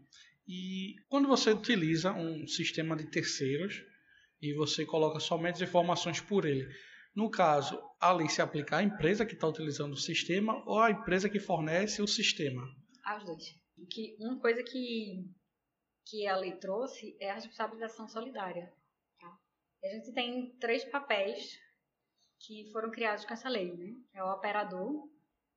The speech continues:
Speaker 2: é a pessoa que vai operar o, o dados, né? Como, como é que ele vai ser tratado aqueles dados, o controlador, né? Que é a pessoa que vai decidir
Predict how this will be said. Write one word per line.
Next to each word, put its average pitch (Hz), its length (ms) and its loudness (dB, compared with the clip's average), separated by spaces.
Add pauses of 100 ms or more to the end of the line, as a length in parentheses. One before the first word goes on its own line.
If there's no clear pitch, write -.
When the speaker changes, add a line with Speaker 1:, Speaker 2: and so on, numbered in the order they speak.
(140)
Speaker 2:
é 180 360 -4
a 175 100 -8
pessoa 196 360 -10
que 196 180 -14
vai 196 220 -2
operar 196 580 -4 (380)
o, 185 420 -8 (380)
o 190 100 -16
dados, 175 380 -10
né? 190 140 -12
Como, 240 340 -6
como 269 220 -2
é 262 40 -4
que 254 100 -8
ele 226 120 -6
vai 214 140 -4
ser 185 480 -8 (640)
tratado 202 420 0
aqueles 202 300 -8
dados, 180 260 -4
o 214 80 -10
controlador, 202 960 -2 (120)
né? 190 140 -12
Que 202 100 -8
é 214 40 0
a 214 40 -12
pessoa 220 180 -12
que 226 80 -10
vai 208 240 -2
decidir 220 760 -2